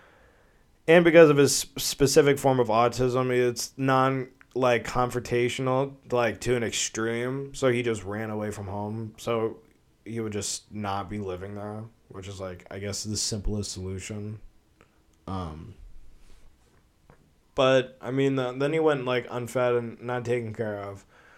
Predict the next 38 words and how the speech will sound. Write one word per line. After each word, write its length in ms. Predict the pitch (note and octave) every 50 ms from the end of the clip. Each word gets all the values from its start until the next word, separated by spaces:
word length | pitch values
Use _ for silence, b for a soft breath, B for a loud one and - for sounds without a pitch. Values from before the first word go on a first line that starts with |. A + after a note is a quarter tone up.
| b b b b b b b b b b _ _ _ -
Ultimately, 560 | - F#3 G#3 G#3 - F#3+ G3+ F3+ F3 F3 E3
I 120 | D#3+ D3+ D3
believe 320 | C#3+ D3 D3+ D3+ D3+ C#3
that 100 | C3+ B2+
that's 340 | B2 B2+ B2+ C3 C3 - -
what 160 | C3 C3+ C3
I 120 | B2+ B2+ B2
wanna 240 | A#2+ B2 B2 B2
deal 260 | A#2 A#2 A#2 A#2+ A#2+ A#2
with 160 | A#2 G#2+ A2+
my 140 | A#2 A#2+ A#2+
life, 340 | A#2+ A#2+ A#2+ A#2+ A2+ A2
is 80 | A#2+ A#2+
I 60 | B2
wanna 240 | B2+ B2+ B2+ B2 A2+
help, 360 | G#2+ A#2+ A#2+ B2 A#2+ A2+ - - - _ _ _ _
um, 640 | - G#2+ G#2+ G#2+ G2+ G2 F#2 F2+ F2 F2 E2+ F2+ G2+ - _ _ _ _ _ _ _ _ - -
the 200 | A#2 A#2 A#2+ A2+
homeless, 800 | G2+ G#2+ A2 A2 G#2+ A2 A2 A2+ A2+ A2 A2 A2 - - - - _ _ _ _ _ _ _ _ _ _ _ -
and 220 | G2 G#2 G#2 G#2 G#2
I 60 | G#2
wanna 260 | G#2+ G#2+ G#2+ G#2 G#2
help, 400 | G#2 G#2 G#2 G#2 G2+ G2 - - - - - _ _ _ _ _ _ _ _ _ _ _ _ _ _ _ _ _ _ _ _ _ _ _ _ -
like, 340 | B2 B2+ B2+ B2 A#2+ A#2+ A2
find 340 | - - C3 C3+ C#3+ C#3+ C#3+
a, 200 | C#3+ C#3 C3+ C3+ - - - _ _
find 320 | - - - D3 E3 E3 E3
a 40 |
place 320 | D#3+ D#3 D#3 D3+ D3+ D#3 D3
for 140 | D3 C#3 C#3
these 220 | C3+ C3+ B2+ C3
people 240 | - C#3 B2+ B2+ A#2+
to 80 | B2
go 340 | A2+ A#2 A2+ A2+ A2+ A2+ G#2+ - -
so 300 | - - - - C3+ C3+
they 160 | C3 B2+ B2
feel 680 | A#2+ B2 - - B2+ B2+ B2+ B2+ B2 B2 B2+ B2+ B2 B2 -
like, 520 | A#2 B2 A#2 G#2+ G#2 G2 F#2+ - - -